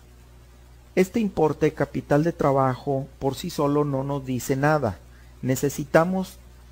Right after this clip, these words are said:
tener una comparación de este nivel de capital de trabajo. Comparar el capital de trabajo con el pasivo circulante nos permite conocer su margen de seguridad.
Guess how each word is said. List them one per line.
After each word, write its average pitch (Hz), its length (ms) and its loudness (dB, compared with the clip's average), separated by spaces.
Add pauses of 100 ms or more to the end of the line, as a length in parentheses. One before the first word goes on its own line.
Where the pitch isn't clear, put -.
(100)
tener 147 640 0 (120)
una 151 220 -2
comparación 135 800 -2
de 147 100 0
este 147 240 -6
nivel 135 480 2 (140)
de 113 140 -2
capital 120 500 0
de 131 80 0
trabajo. 151 480 -2 (1040)
Comparar 160 560 4
el 180 120 4
capital 151 460 2
de 165 100 2
trabajo 143 680 0 (300)
con 120 140 2
el 110 100 0
pasivo 131 420 -4
circulante 147 840 -2 (100)
nos 131 300 -4
permite 151 540 -2
conocer 131 500 -4
su 147 160 -8
margen 123 440 -2
de 123 100 -4
seguridad. 139 640 0